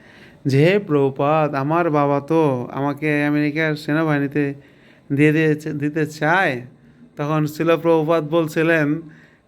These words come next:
যে, "আমেরিকার সেনাবাহিনীতে যোগদান করাচ্ছে এই হরে কৃষ্ণ মহা আন্দোলনে,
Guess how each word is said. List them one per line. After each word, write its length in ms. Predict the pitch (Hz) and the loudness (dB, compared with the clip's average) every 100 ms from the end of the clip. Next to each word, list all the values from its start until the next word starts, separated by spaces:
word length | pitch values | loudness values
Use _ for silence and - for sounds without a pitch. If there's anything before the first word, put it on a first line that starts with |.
| 147 | -6
যে, 360 | 131 151 151 | 2 2 4
"আমেরিকার 1120 | 156 175 170 135 170 160 185 180 165 170 175 - - _ _ _ | 2 2 0 2 0 0 0 2 2 0 -2 -10 -20 _ _ _
সেনাবাহিনীতে 840 | - 170 180 175 170 160 170 175 | -6 -2 0 0 0 2 0 0
যোগদান 540 | 147 175 165 160 160 156 | 2 0 2 0 -2 -2
করাচ্ছে 680 | 175 180 180 185 143 123 123 - _ _ _ - | -2 -2 -2 -2 -2 -2 -10 -18 _ _ _ -2
এই 220 | 147 151 | 2 2
হরে 320 | 123 147 170 | 2 0 0
কৃষ্ণ 500 | 185 190 185 190 175 | 0 -4 -4 0 0
মহা 560 | 165 147 151 165 156 143 - - - _ _ _ _ _ _ _ _ | 0 0 0 0 0 -6 -14 -20 -20 _ _ _ _ _ _ _ _
আন্দোলনে, 760 | 151 156 165 170 180 175 135 | 0 2 4 4 4 2 -2